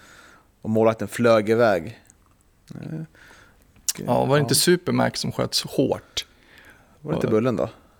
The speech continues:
Speaker 1: Eller?
Speaker 2: Ja, Bullen kanske också sköt hårt. Jag
Speaker 1: Och,
Speaker 2: minns
Speaker 1: och
Speaker 2: inte.
Speaker 1: Hilda Mårt då?
Speaker 2: Jag vet inte riktigt. Storleken.
Speaker 1: <laughs> Ja, det var det ju.
Speaker 2: <laughs> Ja.
Speaker 1: Ja,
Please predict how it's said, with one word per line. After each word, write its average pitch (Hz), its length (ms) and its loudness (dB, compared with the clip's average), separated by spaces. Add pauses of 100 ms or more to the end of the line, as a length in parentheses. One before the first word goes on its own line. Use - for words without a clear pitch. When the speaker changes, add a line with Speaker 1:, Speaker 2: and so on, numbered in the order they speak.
Speaker 1:
Eller? - 120 -2
Speaker 2:
Ja, - 340 -2
Bullen 127 260 0
kanske 123 260 -2
också - 260 -4
sköt 113 300 -8
hårt. - 280 -8
Jag 131 80 2
Speaker 1:
Och, - 40 0
Speaker 2:
minns 120 180 2
Speaker 1:
och 120 120 0
Speaker 2:
inte. - 0 - (100)
Speaker 1:
Hilda 117 140 0
Mårt 160 240 0
då? - 120 -8 (680)
Speaker 2:
Jag 135 160 0
vet - 220 0
inte 151 240 -2
riktigt. - 340 -4
Storleken. 156 720 4
Speaker 1:
<laughs> - 80 -2
Ja, 127 200 8
det 165 140 4
var 101 140 6
det 98 100 2
ju. 107 100 0
Speaker 2:
<laughs> - 40 -10
Ja. 120 120 0 (640)
Speaker 1:
Ja, 127 340 -2